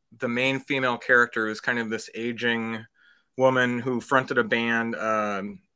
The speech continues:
likening her to Courtney Love. Uh, and that was really surprising just because of, like, um, it's such a, like,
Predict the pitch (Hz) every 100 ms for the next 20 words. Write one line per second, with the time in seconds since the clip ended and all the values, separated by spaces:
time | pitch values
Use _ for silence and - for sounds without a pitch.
0 | _ _ _ _ - 131 139 160 139 143
1 | 135 - 117 - 135 135 123 107 104 101
2 | 76 - _ _ _ _ _ _ - 117
3 | 107 104 - 120 113 - - 127 135 139
4 | - - 123 117 123 123 - 117 - 110
5 | 113 110 104 107 123 110 120 117 110 104
6 | 101 - - _ _ 117 110 98 110 104
7 | 98 90 - _ _ _ _ _ - -
8 | _ _ _ _ _ - 139 - - 147
9 | - 156 123 _ _ 143 139